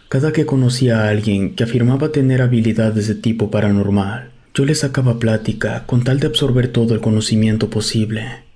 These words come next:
En una ocasión, mientras hablaba con un amigo sobre una historia muy impactante que habíamos escuchado la noche anterior en el programa,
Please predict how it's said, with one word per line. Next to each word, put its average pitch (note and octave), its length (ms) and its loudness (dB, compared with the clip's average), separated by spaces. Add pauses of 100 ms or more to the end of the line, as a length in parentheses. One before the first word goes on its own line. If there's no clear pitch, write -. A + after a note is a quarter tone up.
(1040)
En G#2 180 0
una G#2+ 240 2
ocasión, G2+ 800 -2
mientras A#2+ 340 0
hablaba C3+ 380 0
con B2+ 160 2
un A#2 140 4
amigo G#2 520 0
sobre B2+ 300 0
una C#3+ 160 2
historia B2+ 400 2
muy A#2 180 4
impactante G#2+ 720 0
que C3 80 2
habíamos C3+ 380 2
escuchado B2 540 0
la G#2+ 140 2
noche G#2+ 320 2
anterior G#2+ 420 2
en G#2 120 2
el G2+ 100 2
programa, G#2 680 0